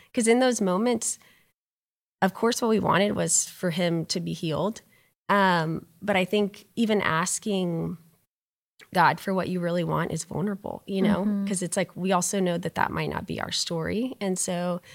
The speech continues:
Speaker 1: I think, um, some of the greatest gifts that people gave us were really leaning in and saying, "Hey,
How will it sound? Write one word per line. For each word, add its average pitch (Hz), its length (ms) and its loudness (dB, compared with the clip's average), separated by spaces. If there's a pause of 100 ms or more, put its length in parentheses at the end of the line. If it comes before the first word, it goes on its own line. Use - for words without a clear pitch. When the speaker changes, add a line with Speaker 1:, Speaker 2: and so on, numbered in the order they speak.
(320)
Speaker 1:
I 196 100 0
think, 208 380 -2 (100)
um, 170 420 -2 (540)
some 220 180 2
of 214 60 4
the 196 80 0
greatest 180 460 -2 (160)
gifts 170 280 0
that 165 120 -6
people 165 240 -2
gave 165 300 -2
us - 240 -4
were 165 240 -2
really 175 360 0
leaning 165 320 0
in 156 220 -2
and 160 120 -4
saying, 156 320 -4
"Hey, 160 440 -2